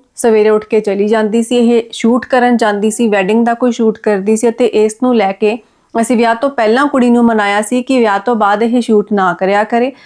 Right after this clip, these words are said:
ਪਰ ਇਹ ਹਟੀ ਨਹੀਂ ਅਤੇ ਹੁਣ ਵੀ ਉਹ ਕਰਦੀ ਰਹੀ। ਮੇਰੇ ਮੁੰਡੇ ਨੂੰ ਵੀ ਕਹਿੰਦੀ ਇਸ ਗੱਲ ਤੋਂ ਗਿਲਾ ਸੀ ਅਤੇ ਨਾਲ ਹੀ ਘਰ ਦੇ ਵਿੱਚ ਹੋਈਆਂ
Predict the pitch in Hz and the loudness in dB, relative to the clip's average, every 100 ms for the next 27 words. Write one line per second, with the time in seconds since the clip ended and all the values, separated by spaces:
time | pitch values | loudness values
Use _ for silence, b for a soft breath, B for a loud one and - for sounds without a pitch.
0 | B 254 269 269 233 196 262 262 254 277 | B -2 0 0 -2 -2 0 2 2 0
1 | 262 277 247 233 240 254 247 262 240 185 | 0 0 2 2 2 2 2 0 -2 -2
2 | 190 190 151 - - B B B 233 240 | -2 -2 -4 -8 -14 B B B -2 2
3 | 240 220 220 247 262 254 254 240 262 262 | 2 2 2 0 0 0 0 0 0 0
4 | 254 226 214 214 226 214 214 214 214 220 | 0 0 0 0 0 2 2 0 -2 -6
5 | - _ _ _ _ _ _ _ 226 240 | -8 _ _ _ _ _ _ _ -4 0
6 | 226 214 233 240 254 220 208 220 220 226 | 0 2 2 0 0 0 0 -2 -2 0
7 | 220 226 | 2 0